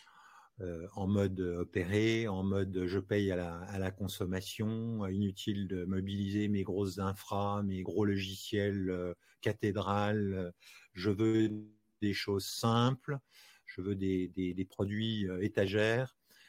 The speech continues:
euh, avec une, euh, une remontée, euh, des, des compétences métiers dans les,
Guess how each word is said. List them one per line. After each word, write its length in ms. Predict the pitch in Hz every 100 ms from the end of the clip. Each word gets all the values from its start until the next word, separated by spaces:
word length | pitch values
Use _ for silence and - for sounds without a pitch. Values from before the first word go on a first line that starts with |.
| - _
euh, 680 | 101 98 95 92 90 90 92 92 98 101 104
avec 460 | 107 101 107 - -
une, 200 | 107 101
euh, 340 | 95 92 90 92 _ _ _ - _ _ 123
une 180 | 101
remontée, 840 | 92 104 120 117 113 120 117 113 104
euh, 300 | 95 92 92
des, 440 | 95 104 98 95
des 120 | 92 104
compétences 580 | 107 101 95 101 -
métiers 420 | 104 98 - 120 117
dans 320 | 98 113 110
les, 560 | 110 107 101 98 98